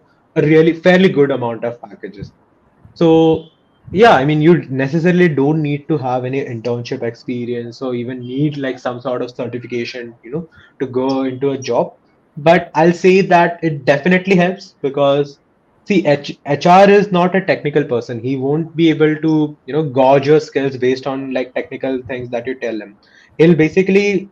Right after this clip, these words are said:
filter out based on what kind of experience you have and what kind of,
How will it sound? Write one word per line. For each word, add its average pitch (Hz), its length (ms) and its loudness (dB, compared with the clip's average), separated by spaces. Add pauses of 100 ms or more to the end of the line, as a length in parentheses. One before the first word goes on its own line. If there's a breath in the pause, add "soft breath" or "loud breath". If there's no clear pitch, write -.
filter 165 360 4
out 170 280 2
based 143 300 -2
on 160 160 2
what 135 220 -2
kind 147 180 -2
of 143 120 -6
experience 139 540 -4
you 160 80 -2
have 151 240 -4
and 156 120 -4
what 127 220 -6
kind 131 220 -8
of, - 180 -6